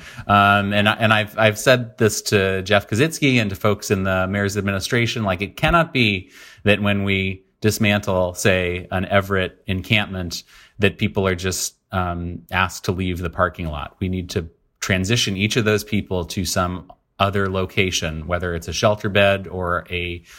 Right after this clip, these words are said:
a sanctioned encampment that's been identified somewhere else. Um, but we cannot go back. I,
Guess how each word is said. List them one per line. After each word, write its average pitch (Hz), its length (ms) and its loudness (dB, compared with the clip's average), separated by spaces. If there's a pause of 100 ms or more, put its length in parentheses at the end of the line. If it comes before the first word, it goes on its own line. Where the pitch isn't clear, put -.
(220)
a 87 100 0
sanctioned 92 440 -4
encampment 90 480 -4
that's 85 160 -10
been 92 140 -2
identified 90 580 0
somewhere 90 320 -2
else. 92 420 -2 (340)
Um, 87 480 -2
but 92 140 -4
we 95 100 -4
cannot 110 840 2
go 90 100 -2
back. 85 500 -2 (140)
I, 87 200 -4